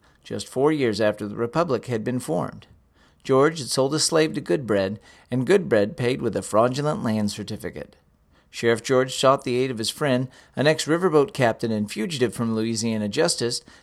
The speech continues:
named Charles W. Jackson, to resolve the dispute. Jackson had previously run an unsuccessful campaign for Congress in the Republic of Texas. He blamed his defeat on people he said were involved in land fraud.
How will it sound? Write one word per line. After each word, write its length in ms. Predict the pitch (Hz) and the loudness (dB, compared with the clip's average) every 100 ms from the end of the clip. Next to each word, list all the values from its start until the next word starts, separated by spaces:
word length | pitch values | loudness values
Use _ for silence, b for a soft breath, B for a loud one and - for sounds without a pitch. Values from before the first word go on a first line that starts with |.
| b | b
named 260 | 123 120 107 | -2 0 0
Charles 360 | 131 143 156 | 4 4 4
W. 300 | 156 147 156 | 2 4 2
Jackson, 520 | 151 147 131 - 95 104 | 2 2 2 -2 -8 -6
to 120 | 107 | -4
resolve 400 | 107 104 101 104 | -2 2 2 2
the 80 | 110 | -2
dispute. 520 | 110 - 113 - - - _ b b b b | -4 -2 -2 -4 -12 -20 _ b b b b
Jackson 460 | 151 156 156 185 | 6 6 4 -2
had 160 | 160 151 | -2 -4
previously 520 | 165 190 190 185 180 | -4 -2 -2 -2 -2
run 240 | 147 131 123 | 0 0 0
an 120 | 117 | 0
unsuccessful 760 | 135 139 131 - 185 202 131 | 0 -2 -4 -2 -2 -2 -2
campaign 500 | 120 113 107 113 110 | -2 -2 -2 -2 -4
for 140 | 104 107 | -4 -6
Congress 600 | - 170 160 98 101 - B B B | -2 0 0 -4 -6 -10 B B B
in 80 | 131 | 0
the 80 | 123 | 2
Republic 440 | 120 117 113 120 | 4 4 2 -2
of 120 | - | -6
Texas. 640 | - 92 - - - - - _ b b | -6 -6 -8 -10 -8 -10 -14 _ b b
He 140 | - 120 | -8 -4
blamed 380 | 113 131 156 | 0 0 0
his 120 | 120 95 | -2 -4
defeat 360 | 107 113 110 | -6 -4 -4
on 220 | 92 110 | -2 -2
people 360 | 110 160 156 147 | -4 -6 -4 -4
he 160 | 120 123 | -4 -4
said 240 | - 131 | 0 0
were 220 | 127 123 | 2 0
involved 340 | 117 117 139 156 | 2 4 4 2
in 120 | 147 | 2
land 300 | 143 131 107 | 2 0 0
fraud. 440 | 92 - - - | -4 -6 -8 -16